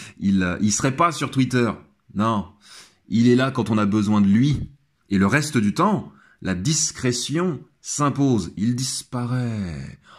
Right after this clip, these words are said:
Ah. Alors, on pense à lui, on le fantasme, on soupire après sa présence. Un homme politique doit comprendre l'art d'apparaître à point nommé,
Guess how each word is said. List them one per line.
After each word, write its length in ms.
Ah. 1000
Alors, 460
on 80
pense 500
à 60
lui, 880
on 80
le 60
fantasme, 1200
on 80
soupire 800
après 240
sa 140
présence. 880
Un 240
homme 260
politique 460
doit 180
comprendre 680
l'art 420
d'apparaître 680
à 100
point 320
nommé, 640